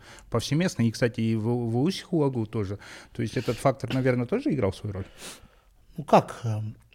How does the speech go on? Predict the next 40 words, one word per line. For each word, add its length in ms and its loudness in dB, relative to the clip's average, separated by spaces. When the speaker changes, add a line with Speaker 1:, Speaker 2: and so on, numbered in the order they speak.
Speaker 2:
на 120 6
самом 200 12
деле, 600 10
я 140 10
вот, 160 6
м, 160 6
про 160 2
другие 200 4
улусы 220 6
трудно 240 2
сказать, 300 4
но 80 4
вот 100 4
в 20 -2
Золотой 280 8
Орде 300 8
произошло 420 2
что? 380 2
В 80 -20
тысяча 280 4
триста 280 2
тринадцатом 400 4
году, 420 6
в 200 -4
январе, 360 10
когда 340 8
узбек 320 4
пришел 220 0
к 60 -10
власти, 360 8
там 140 2
произошла 260 6
государственная 600 6
революция. 640 4
Он 300 12
фактически 640 2
всех 400 6
правителей 420 8
джучитских 460 0
улусов 400 2